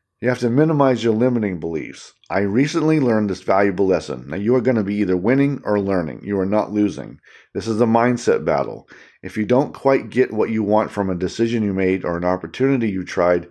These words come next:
then you learned something valuable by trying. You didn't lose. You learned. And that is a valuable and healthy way to keep moving forward. Now, let's talk about taking risk in our career. Number one, taking risk is about mindset.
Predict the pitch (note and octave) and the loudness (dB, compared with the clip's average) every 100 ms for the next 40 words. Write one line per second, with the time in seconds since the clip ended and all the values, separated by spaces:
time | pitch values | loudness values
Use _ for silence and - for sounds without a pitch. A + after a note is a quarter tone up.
0 | - - - - G#2 G2 F2+ A2 C#3 C#3+ | -16 -20 -12 -4 -2 0 2 4 2 0
1 | B2+ A#2+ G#2+ F2+ G#2 A2 G2+ G#2 F2+ F2 | 0 0 0 2 2 2 2 2 2 -2
2 | - A2 G2 E2 C#2+ F2 F2 A2+ A#2+ A2 | 0 0 2 0 -4 -8 -2 0 2 4
3 | A2 D#2 - - F#2 F#2 A#2 G#2+ E2 - | 4 2 -4 -12 -6 0 2 2 -2 -10
4 | - - - - - F2 F2+ F#2+ A2+ C3+ | -20 -20 -20 -20 -14 -8 -2 2 4 4
5 | G#2+ F2+ D#2+ F#2+ A2+ A#2+ A#2 B2+ E2+ - | 2 0 2 4 4 2 2 0 0 -4
6 | G2+ A#2 B2 A#2+ G#2 F2+ F2 - A2+ A2+ | -2 -2 -2 0 0 0 -4 -8 -8 -6
7 | G2 F#2+ F2+ E2+ G#2 G2 D2 G1+ - _ | -6 -6 -6 -2 0 2 -2 -8 -14 _
8 | _ _ - A#2 F#3 - F#3 E3 C#3+ A#2 | _ _ 0 2 2 2 0 2 2 2
9 | - B2+ A#2 G2+ G#2+ G2+ - - - F2+ | 2 0 0 0 0 0 -4 -12 -6 -4
10 | E2+ - F2 D#2+ C#2 - - - A#2 C3 | -4 -4 -4 -2 -2 -6 -14 -2 2 2
11 | A2+ F2+ A#1 A#1 _ _ _ _ - D#3 | 2 0 -4 -14 _ _ _ _ -2 0
12 | D#3+ C3 C3 - A2 F#2+ F#2 D#2 F2 F#2 | 2 2 2 0 -4 0 0 0 0 0
13 | F2+ - - - - | 0 -4 -10 -10 -18